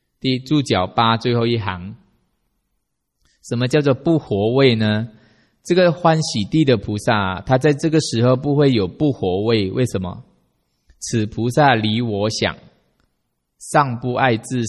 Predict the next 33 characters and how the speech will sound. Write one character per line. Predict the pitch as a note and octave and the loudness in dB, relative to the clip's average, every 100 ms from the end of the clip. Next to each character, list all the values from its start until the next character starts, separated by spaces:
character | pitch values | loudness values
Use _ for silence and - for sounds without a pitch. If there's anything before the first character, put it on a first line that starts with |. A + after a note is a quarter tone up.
| - | -2
身， | A2+ A2+ A2 A2 | -4 -4 -8 -6
何 | G#2 G2 G#2 | -4 -4 -4
况 | - C3 G#2 G#2 | 0 0 -2 -8
资 | - A2+ | -8 -10
财？ | A2+ - E2 E2+ F#2 _ _ _ _ _ _ _ _ _ _ _ _ _ _ _ _ _ | -8 -6 -6 -8 -14 _ _ _ _ _ _ _ _ _ _ _ _ _ _ _ _ _
所 | - B2+ | -10 -4
以 | C#3+ G#2+ | -2 -2
没 | G#2 A#2+ | -4 -2
有 | C#3 G2+ | -2 -2
不 | F#2 - C3+ | -4 -4 -2
活 | - F#2 G2+ | -2 -4 -2
畏， | A2 G2 - _ _ _ _ _ _ _ _ _ _ _ _ _ _ _ _ _ _ | -4 -4 -10 _ _ _ _ _ _ _ _ _ _ _ _ _ _ _ _ _ _
就 | - E3 | 0 2
是 | E3+ E3+ | 4 0
菩 | - C#3+ | 0 0
萨 | D3 D3+ | 2 0
他 | D3 | 0
已 | A#2 | 0
经 | G#2+ A#2+ | -2 -2
断 | D#3 C#3+ | 0 0
了 | A#2 | 0
我 | G2+ F#2+ | -2 -4
见 | F2+ - B2+ | -4 -2 -2
了 | G#2 | -2
啦， | F#2+ D#2+ - _ _ _ _ _ _ _ | -6 -10 -14 _ _ _ _ _ _ _
好， | - A2 A2 | -6 -6 0
断 | D#3 C3+ | 2 2
了 | C3 | -2
我 | G#2 G2+ | -4 -2
见， | - B2+ G2 - _ _ _ | 0 0 -2 -10 _ _ _
所 | - D#3 | -2 0
以 | D3+ | 2
呢， | A2+ G#2+ A2 | 0 -4 -4